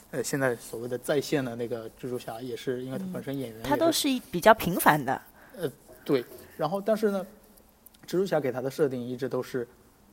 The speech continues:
Speaker 1: 他拥有了巨大的能力，就像你说的，他被蜘蛛咬了一口，然后他拥有了巨大的能力，
Speaker 2: 嗯。
Speaker 1: 然后你的能力越大，你的责任就越大。你可能本来没有这个责任，但是因为你有了这个能力，你就必须有这个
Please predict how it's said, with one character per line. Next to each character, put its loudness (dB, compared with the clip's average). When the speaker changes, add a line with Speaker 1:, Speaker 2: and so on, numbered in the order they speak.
Speaker 1:
他 -2
拥 2
有 0
了 -4
巨 -2
大 0
的 -2
能 -10
力， -12
就 -10
像 -6
你 -8
说 -8
的， -6
他 -10
被 -4
蜘 -8
蛛 -2
咬 -2
了 -10
一 -6
口， -14
然 -6
后 -4
他 -6
拥 -2
有 -4
了 -4
巨 -6
大 0
的 -8
能 -10
力， -12
Speaker 2:
嗯。 -20
Speaker 1:
然 -10
后 -12
你 -10
的 -12
能 -12
力 -4
越 -2
大， -8
你 -16
的 -10
责 -10
任 -8
就 -8
越 -8
大。 -18
你 -2
可 -8
能 -6
本 -4
来 -6
没 2
有 8
这 2
个 2
责 -12
任， -16
但 0
是 -6
因 -2
为 -4
你 -2
有 0
了 -12
这 -6
个 0
能 -10
力， -16
你 -10
就 -6
必 -4
须 -6
有 -6
这 -6
个 -2